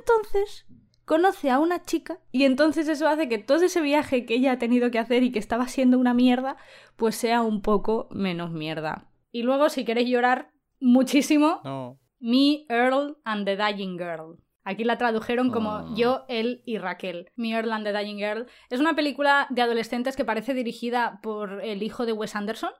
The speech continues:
Speaker 1: Es una historia de amistad entre un chico y una chica que se está muriendo.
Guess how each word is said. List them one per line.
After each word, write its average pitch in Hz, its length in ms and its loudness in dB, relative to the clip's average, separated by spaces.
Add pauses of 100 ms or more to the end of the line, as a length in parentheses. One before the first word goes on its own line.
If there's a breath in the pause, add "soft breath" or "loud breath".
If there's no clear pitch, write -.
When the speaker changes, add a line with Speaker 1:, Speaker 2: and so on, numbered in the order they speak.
(160)
Speaker 1:
Es 254 140 -4
una 269 160 0
historia 254 560 -2
de 240 120 -2
amistad 233 500 0
entre 202 580 -4 (240)
un 269 380 0
chico 277 500 2
y 339 160 2
una 320 300 4
chica 262 520 0 (280 loud breath)
que 294 240 8
se 262 180 4
está 269 240 2
muriendo. 294 460 2